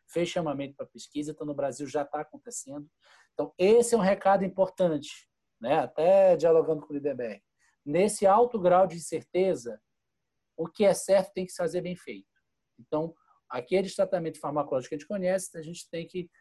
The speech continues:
fazer direitinho. O que tá fora disso tem que ser em pesquisa ou em situação controlada, né? Situação controlada no leito, no hospital, tá aí acompanhado da equipe monitorada,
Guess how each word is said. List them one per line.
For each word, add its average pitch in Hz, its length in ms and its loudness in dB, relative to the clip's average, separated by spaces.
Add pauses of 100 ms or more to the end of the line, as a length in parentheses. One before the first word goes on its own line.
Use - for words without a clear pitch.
(260)
fazer 147 260 -2
direitinho. 139 380 -8
O 139 40 -12
que 233 120 -4
tá - 140 4
fora 185 280 4
disso 185 220 -4
tem 190 100 -10
que 180 80 -16
ser 196 80 -10
em 185 100 -8
pesquisa 165 720 -8
ou 196 220 0
em 190 60 -6
situação 180 560 -4
controlada, 143 760 -2 (800)
né? 143 240 -2
Situação 156 380 -2
controlada 156 640 2
no 123 100 -8
leito, 147 360 -4
no 131 60 -10
hospital, 151 560 -2
tá 151 100 -4
aí 139 100 -4
acompanhado 135 420 -12
da 135 100 -12
equipe 143 300 -16
monitorada, 127 580 -12